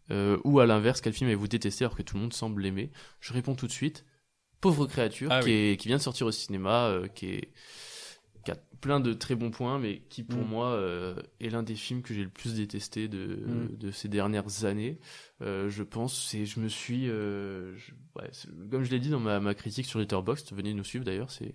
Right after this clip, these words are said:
Speaker 1: nos comptes sont en story à la une sur Insta.
Speaker 2: Absolument.
Speaker 1: Euh,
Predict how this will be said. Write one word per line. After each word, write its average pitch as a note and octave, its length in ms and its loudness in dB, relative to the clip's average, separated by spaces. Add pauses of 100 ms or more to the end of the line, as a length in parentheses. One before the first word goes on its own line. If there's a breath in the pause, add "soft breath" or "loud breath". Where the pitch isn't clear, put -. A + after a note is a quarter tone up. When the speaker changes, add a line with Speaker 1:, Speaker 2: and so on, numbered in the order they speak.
(180)
Speaker 1:
nos G2+ 120 -4
comptes A2 220 -6
sont - 140 -8
en G2 360 -8
story G#2 300 -8
à G2 60 -2
la F#2+ 80 -2
une G2+ 100 -6
sur F#2 160 -6
Insta. A2+ 220 -4
Speaker 2:
Absolument. G#2 160 -2 (440 loud breath)
Speaker 1:
Euh, F2+ 640 -2